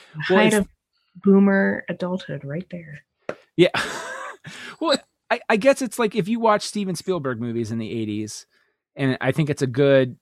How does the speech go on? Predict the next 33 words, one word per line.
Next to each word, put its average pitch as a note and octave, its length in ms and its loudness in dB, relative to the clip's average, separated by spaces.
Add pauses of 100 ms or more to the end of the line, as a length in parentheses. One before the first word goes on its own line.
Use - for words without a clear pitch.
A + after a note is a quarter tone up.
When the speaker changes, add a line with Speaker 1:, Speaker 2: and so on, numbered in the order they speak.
(220)
Speaker 1:
dichotomy C3+ 640 -2
of A#2 120 -4
Speaker 2:
Mm-hmm. A#2 100 -10
Speaker 1:
looking C3 280 -4
at A#2 100 -4
how B2+ 160 -2
movies B2 300 0
should A2+ 260 -6
be A#2 140 -2
progressive, A#2+ 540 -2 (400)
like, B2 240 -2
they C#3 280 2
set - 380 0
things D3 460 -2
up, C3+ 280 0 (120)
like, C3 240 0
they C3 140 0
introduce D3+ 540 -2
little C#3+ 280 0
things C3 640 -6
that B2 260 -6
go C#3 240 2
off, B2+ 320 0
it's - 180 -10
Chekhov's D3+ 400 0
guns A2+ 400 -4
that G#2+ 160 -6
go C3 200 2
off B2 200 -2
in A#2+ 60 -6
the A2+ 100 -6
third A2+ 300 -4
act. A2+ 480 -4